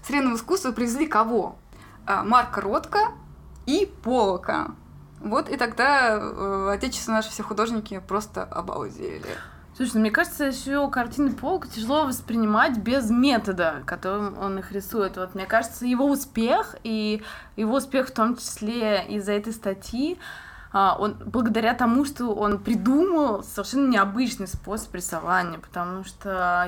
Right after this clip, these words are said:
Speaker 2: есть фильм о том, как Поллок рисует, и это до сих пор завораживающее зрелище. Есть ощущение, что он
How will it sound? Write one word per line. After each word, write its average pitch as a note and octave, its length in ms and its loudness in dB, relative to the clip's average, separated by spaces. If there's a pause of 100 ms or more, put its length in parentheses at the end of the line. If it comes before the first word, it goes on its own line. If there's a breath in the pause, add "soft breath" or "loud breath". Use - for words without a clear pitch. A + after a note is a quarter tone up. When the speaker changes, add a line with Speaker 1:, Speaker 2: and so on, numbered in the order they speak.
Speaker 2:
есть A3 500 -8 (140)
фильм E4+ 320 0 (440 loud breath)
о - 40 -14
том, B3 360 -4
как G3+ 200 -8
Поллок A3 340 -2
рисует, A3+ 560 -4
и G#3 300 -2
это G3+ 260 -6
до G3 100 0
сих A3+ 120 -6
пор C4+ 140 2
завораживающее F#3 720 0
зрелище. E3+ 640 -6
Есть F#3+ 200 -10
ощущение, A#3+ 400 -2
что A3 240 -4
он G#3+ 200 0